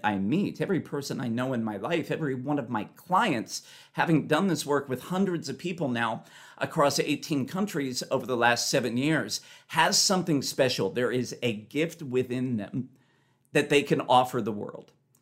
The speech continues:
And I'm not saying that you have to become the Dalai Lama, that you have to become a spiritual leader, right? You can bring people home to themselves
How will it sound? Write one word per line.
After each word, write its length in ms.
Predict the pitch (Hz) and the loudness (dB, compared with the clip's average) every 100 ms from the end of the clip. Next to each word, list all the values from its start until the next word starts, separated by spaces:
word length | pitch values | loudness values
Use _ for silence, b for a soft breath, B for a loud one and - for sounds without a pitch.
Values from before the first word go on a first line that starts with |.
| _ _ | _ _
And 200 | - 147 | 2 4
I'm 80 | 156 | 6
not 240 | 196 208 | 4 4
saying 320 | - 180 156 | 2 2 2
that 120 | 127 127 | 0 2
you 80 | |
have 120 | 143 139 | 0 0
to 80 | |
become 500 | 120 - 147 135 135 - | -6 0 2 2 0 -2
the 100 | 127 | -2
Dalai 420 | 113 131 127 113 | 4 4 6 2
Lama, 480 | 113 143 147 92 - | 4 4 4 0 -6
that 140 | 117 - | -10 -2
you 100 | 127 | -2
have 100 | 123 | -2
to 80 | |
become 340 | 110 127 139 127 | -6 -2 -2 -2
a 100 | 127 | -4
spiritual 680 | 104 - 139 127 120 117 113 | -6 -4 0 0 -2 -2 -2
leader, 440 | 101 123 147 - - _ _ 107 | 0 -2 -4 -6 -14 _ _ -2
right? 380 | 98 120 - b b b b b | 0 2 -2 b b b b b
You 240 | 107 175 | -6 -6
can 360 | 208 180 156 127 | 2 6 6 4
bring 340 | - 156 170 | -2 0 2
people 340 | 156 160 151 131 | 2 2 2 2
home 280 | 151 147 143 | 2 0 0
to 120 | 131 | -2
themselves 840 | 127 123 - 180 214 151 165 185 | -2 0 4 6 6 4 0 -10